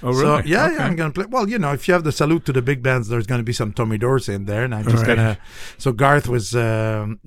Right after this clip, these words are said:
Speaker 2: our principal trombone, nice enough to let me play one of the solos,
Speaker 1: <laughs>
Speaker 2: and then I'm gonna play something with a combo that, uh, that we have. So it's a,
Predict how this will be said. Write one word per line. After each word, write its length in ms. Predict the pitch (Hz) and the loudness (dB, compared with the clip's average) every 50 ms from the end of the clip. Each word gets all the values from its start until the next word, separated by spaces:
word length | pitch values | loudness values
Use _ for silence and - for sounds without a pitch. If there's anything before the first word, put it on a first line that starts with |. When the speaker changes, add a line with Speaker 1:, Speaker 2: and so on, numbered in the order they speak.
| 113 113 | -6 -4
Speaker 2:
our 120 | - 110 120 | -2 -2 -2
principal 380 | - - 123 104 - 123 120 | 0 0 -2 -2 0 -2 -2
trombone, 380 | - - 117 107 104 113 127 120 | 0 0 -2 -2 -2 -2 -2 0
nice 200 | 123 123 120 - | 2 2 2 2
enough 260 | 123 110 117 123 - - | 2 2 0 0 -2 -2
to 80 | 117 | -2
let 200 | 110 117 123 - | -2 -2 -2 -2
me 120 | - 113 95 | -2 -4 -2
play 420 | - 113 107 107 113 113 110 104 | -2 -2 0 0 0 0 0 -2
one 160 | 104 107 110 | -2 -4 -6
of 80 | 107 101 | -4 -4
the 100 | 110 101 | -4 -4
solos, 420 | - - 104 110 127 147 151 208 143 113 85 78 76 | -4 -4 -4 -2 -2 -4 -4 -2 0 0 0 0 -2
Speaker 1:
<laughs> 280 | - - - 165 - - | -4 -4 -2 -2 0 2
Speaker 2:
and 160 | 135 131 127 | 2 2 4
then 140 | 147 156 165 | 4 4 4
I'm 120 | 170 165 | 2 2
gonna 180 | 147 160 156 143 | 2 2 2 2
play 140 | - 160 151 | 2 0 0
something 320 | - - 165 143 175 160 | 2 0 0 2 2 2
with 100 | 151 135 | 4 4
a 60 | 131 | 2
combo 600 | 127 - - 123 127 135 143 139 143 151 196 226 | 2 2 2 4 4 4 4 4 2 2 2 0
that, 280 | 185 151 131 - - - | -2 -2 -2 -2 0 0
uh, 200 | 131 123 120 117 | 2 2 2 2
that 180 | 110 117 117 - - | 2 0 -2 -4 -6
we 240 | - 117 117 113 110 | -8 -4 -2 -2 0
have. 220 | 110 113 127 147 - | 0 0 0 -2 -2
So 360 | - - 110 110 110 113 104 - | -4 -6 -4 -4 -4 -6 -8 -10
it's 200 | - 120 - - | -10 -10 -8 -8
a, 80 | 113 | -8